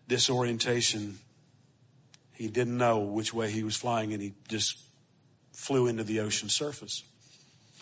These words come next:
Oh, I just think there's a lot of unnecessary shipwreck of faith that goes on these days because people don't understand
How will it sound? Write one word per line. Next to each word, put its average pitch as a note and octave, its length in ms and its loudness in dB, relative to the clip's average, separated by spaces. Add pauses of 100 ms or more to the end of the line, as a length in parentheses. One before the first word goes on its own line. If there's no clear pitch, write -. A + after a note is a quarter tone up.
(760)
Oh, C#3 100 8
I C#3+ 140 12
just C3+ 160 4
think C#3+ 180 0
there's B2+ 220 0
a A#2 40 2
lot B2+ 200 8
of B2+ 100 4
unnecessary B2 800 2
shipwreck A#2+ 540 0
of G2+ 80 -4
faith A2+ 380 0
that C3 140 -12
goes G#2+ 240 2
on A2 220 2
these G#2 160 -2
days G#2 340 0
because G#2 420 0
people B2+ 360 0
don't A2 220 0
understand G#2+ 640 -2